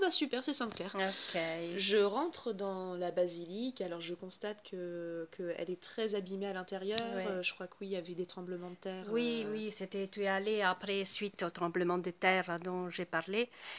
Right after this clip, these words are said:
Speaker 2: et les restaurations étaient encore en cours, hein. C'est des longues restaurations, effectivement.
Speaker 1: Exactement, ça donnait quelque chose du coup de, d'assez appauvri. Euh, mais je vois qu'il y a une crypte.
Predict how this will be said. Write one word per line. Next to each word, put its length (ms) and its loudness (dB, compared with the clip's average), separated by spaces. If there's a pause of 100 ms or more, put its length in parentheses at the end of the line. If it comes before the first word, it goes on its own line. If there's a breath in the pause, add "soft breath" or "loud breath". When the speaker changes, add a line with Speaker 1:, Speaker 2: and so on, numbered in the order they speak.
(120 loud breath)
Speaker 2:
et 260 6
les 100 4
restaurations 640 2
étaient 220 0
encore 260 -4
en 160 -4
cours, 320 -4
hein. 220 -6
C'est 160 -4
des 160 -2
longues 240 2
restaurations, 600 -4
effectivement. 540 -8 (160)
Speaker 1:
Exactement, 680 -2
ça 180 2
donnait 260 4
quelque 200 4
chose 180 2
du 100 0
coup 220 -6
de, 120 4 (180)
d'assez 320 0
appauvri. 500 2 (640 loud breath)
Euh, 580 4
mais 440 6
je 140 2
vois 200 2
qu'il 220 -2
y 140 2
a 100 4
une 140 0
crypte. 380 -8